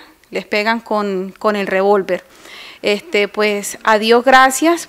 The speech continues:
pues, a él no, no le pasó nada porque su vida, pues, está bien, gracias a Dios.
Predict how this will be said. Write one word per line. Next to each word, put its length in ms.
pues, 300
a 120
él 200
no, 320
no 180
le 140
pasó 320
nada 420
porque 380
su 180
vida, 300
pues, 240
está 320
bien, 320
gracias 460
a 100
Dios. 440